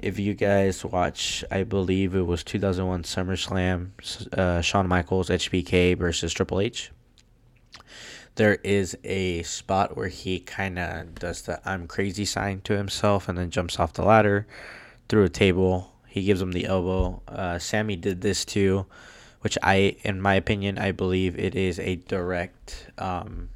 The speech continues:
tribute to that amazing street fight that we had in, uh, SummerSlam.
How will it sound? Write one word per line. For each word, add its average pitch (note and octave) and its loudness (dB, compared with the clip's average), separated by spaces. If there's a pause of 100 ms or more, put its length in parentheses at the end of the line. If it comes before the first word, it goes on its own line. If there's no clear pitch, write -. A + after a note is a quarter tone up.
(280)
tribute G#2+ -2
to A#2 0
that A2 2
amazing G#2 -2
street - -4
fight A2+ 4
that G#2 -2
we G#2+ 2
had G#2+ 4
in, G2 -6
uh, G2+ 0
SummerSlam. G#2+ -4